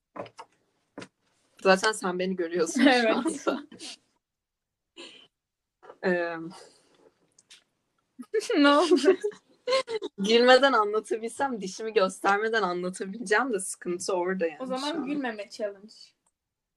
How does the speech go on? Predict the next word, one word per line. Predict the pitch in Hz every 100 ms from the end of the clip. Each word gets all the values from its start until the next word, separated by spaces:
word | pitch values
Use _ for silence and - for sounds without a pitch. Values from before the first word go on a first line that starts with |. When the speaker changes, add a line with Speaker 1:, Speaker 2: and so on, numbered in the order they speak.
| _ _ _ _ _ - - _ _ _ _ _ - _ _ _ _ _ _ _ _
Speaker 1:
Tamam. | - 165 160